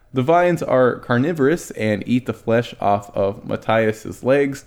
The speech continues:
and go inside a wound Stacy has. The vines end up killing Matthias. Stacy goes crazy and kills Eric.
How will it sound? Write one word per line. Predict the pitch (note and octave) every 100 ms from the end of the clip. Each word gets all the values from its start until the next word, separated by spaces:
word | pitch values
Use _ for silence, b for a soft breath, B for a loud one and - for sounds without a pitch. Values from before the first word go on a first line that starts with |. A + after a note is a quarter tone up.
| b b
and | - A#2+
go | A#2+ C3 B2+
inside | A#2 - A2 G#2+
a |
wound | G2+ G#2+ A2 G#2+ G#2
Stacy | - - F#2+ G2+ F2+
has. | A2+ A#2 - - b b b b -
The | G#2+
vines | A#2 D3 D#3+ -
end | A#2 A2
up | - -
killing | F3 F#3+ D3+
Matthias. | A2 - A2 A2 A2 - b b
Stacy | - - B2+ A#2 A#2+
goes | A2+ G#2+
crazy | - A#2 A#2 A2+ G#2+
and | G2
kills | - F#2+ - -
Eric. | B2+ C#3 C3